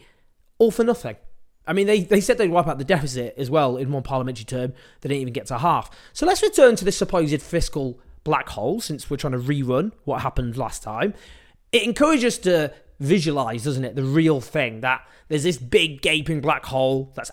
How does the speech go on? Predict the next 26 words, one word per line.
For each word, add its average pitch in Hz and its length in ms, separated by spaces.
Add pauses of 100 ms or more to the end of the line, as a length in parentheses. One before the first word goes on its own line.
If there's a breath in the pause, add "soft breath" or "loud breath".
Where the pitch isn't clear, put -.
actually 147 380
there 131 340 (220 soft breath)
and 135 100
it 127 80
needs 139 260
to 139 60
be 123 100
filled. 113 360 (260)
It's 240 180
no 262 180
such - 240
thing. 147 300 (200)
It 202 140
doesn't 240 220
exist. 214 680
It's 220 180
not 240 220
a 208 40
thing 214 480
in, 180 420 (200)
in 196 120
any 196 420 (400 soft breath)
actual 202 420
practical 160 460
sense. 190 300
Now, 202 180